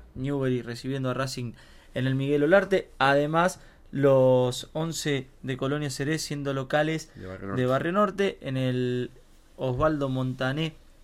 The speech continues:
Speaker 1: segundo Badino, y el partido que va a tener lugar en América desde las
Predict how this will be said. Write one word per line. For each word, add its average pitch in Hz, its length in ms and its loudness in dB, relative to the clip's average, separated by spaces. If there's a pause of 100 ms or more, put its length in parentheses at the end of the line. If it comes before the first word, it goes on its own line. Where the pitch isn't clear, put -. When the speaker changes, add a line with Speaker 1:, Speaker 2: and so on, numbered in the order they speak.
(140)
Speaker 1:
segundo 151 520 -4
Badino, 233 500 0 (460)
y 185 280 0 (440)
el 113 140 -8
partido 123 960 -4 (240)
que 117 120 -12
va 131 120 -4
a 123 60 -6
tener 127 240 -6
lugar 117 360 -6
en 214 140 0
América 185 580 -2 (200)
desde 123 340 -4
las 120 300 -4